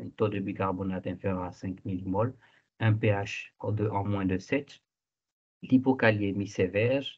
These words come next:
ou alors un score de Glasgow à douze, une désaturation à quatre-vingt-douze, une, un collapsus ou état de choc, et, euh, la fréquence cardiaque à cent, ou bien, euh, donc soit une polypnée ou bien une bradypnée,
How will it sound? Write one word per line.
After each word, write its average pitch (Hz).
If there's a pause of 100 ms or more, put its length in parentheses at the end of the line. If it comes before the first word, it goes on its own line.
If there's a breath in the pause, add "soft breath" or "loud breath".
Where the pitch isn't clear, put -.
(220)
ou 101
alors 98
un 95
score 95
de 92
Glasgow 92
à 87
douze, 127 (340 soft breath)
une 95
désaturation 107
à 98
quatre-vingt-douze, 95
une, 92 (300)
un 104
collapsus 101
ou 98
état 90
de 90
choc, 127 (500 soft breath)
et, 104
euh, 92
la 95
fréquence 101
cardiaque 92
à 87
cent, 107
ou 95
bien, 92
euh, 101
donc 101
soit 110
une 107
polypnée 101
ou 98
bien 92
une 90
bradypnée, 92